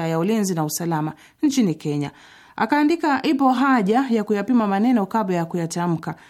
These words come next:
kwani wahenga hunena maneno, maneno huumba." Anasema swala la msingi kwa afisa huyu mkuu ajitathimini kwenye kauli zake hizo. Je,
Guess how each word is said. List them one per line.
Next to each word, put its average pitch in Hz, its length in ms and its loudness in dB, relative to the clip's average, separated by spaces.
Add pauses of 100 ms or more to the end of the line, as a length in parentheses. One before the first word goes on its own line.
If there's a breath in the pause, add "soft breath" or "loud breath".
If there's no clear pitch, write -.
(160 loud breath)
kwani 180 240 2
wahenga 190 500 0
hunena 269 760 2 (300 loud breath)
maneno, 285 720 2 (200)
maneno 247 580 4
huumba." 196 640 0 (600 soft breath)
Anasema 269 420 0
swala 330 300 0
la 269 100 2
msingi 208 440 0
kwa 170 140 -2
afisa 170 360 -2
huyu 190 260 2
mkuu 208 480 0 (280 loud breath)
ajitathimini 254 880 2
kwenye 196 280 -2
kauli 156 340 -4
zake 151 280 -4
hizo. 139 400 -8 (320 soft breath)
Je, 160 300 0